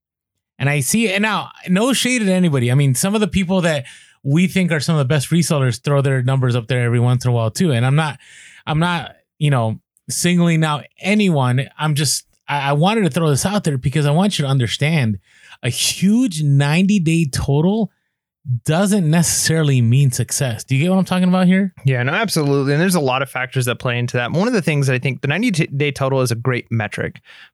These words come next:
Speaker 2: but it's an individualized metric because you don't know what else is going on behind the scene. My wife and I talk all the time as we see our ninety-day total increase or decrease, and we can kinda track the seasons, what's going on, what things are selling when we're doing well.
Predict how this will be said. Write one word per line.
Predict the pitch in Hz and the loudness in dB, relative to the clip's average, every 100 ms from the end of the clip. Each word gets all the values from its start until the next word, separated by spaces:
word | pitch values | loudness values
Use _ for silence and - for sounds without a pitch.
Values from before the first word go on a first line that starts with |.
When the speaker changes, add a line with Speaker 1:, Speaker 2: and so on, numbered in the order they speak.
| _ | _
Speaker 2:
but | 151 | -2
it's | 151 | -2
an | 147 - | -4 -2
individualized | 190 226 147 151 139 127 120 113 | -2 0 0 0 0 0 -2 -2
metric | 117 110 101 - | -4 -4 -8 -6
because | 131 139 | -4 0
you | 165 | 0
don't | 208 | 2
know | 156 147 | 2 0
what | |
else | 139 127 | 0 -2
is | 127 | -4
going | 127 120 | -2 -2
on | 117 117 | -2 -4
behind | 113 117 | -4 -4
the | 110 | -4
scene. | - 110 120 - - - | -4 -4 -4 -10 -20 -6
My | 147 | -2
wife | 190 208 | 0 0
and | 185 | -2
I | 156 | -2
talk | 143 147 131 | -2 -2 -2
all | 131 | -2
the | |
time | 120 127 120 | -2 -4 -2
as | 120 | -2
we | 123 | -2
see | 123 127 | -2 -2
our | |
ninety-day | 120 120 120 120 | -2 -2 -2 -2
total | 117 127 117 113 | -2 -2 0 -2
increase | - 170 147 156 143 127 | 0 -2 0 0 0 -2
or | 120 | -2
decrease, | 156 151 - 147 139 - | -2 -2 -2 -2 -2 0
and | 123 | 0
we | 123 | 0
can | 127 | -2
kinda | 131 123 | -4 -6
track | - 135 117 | -4 -6 -6
the | 117 | -6
seasons, | - 165 151 151 131 | -2 0 2 2 0
what's | 123 | -2
going | - 123 127 | -2 -2 0
on, | 147 151 | 0 0
what | 127 | -2
things | 123 117 | -2 -4
are | 117 | -4
selling | - 151 147 135 | -2 -2 0 0
when | 127 | 2
we're | 120 | 0
doing | 120 120 | 0 -2
well. | 127 139 139 | 0 0 -2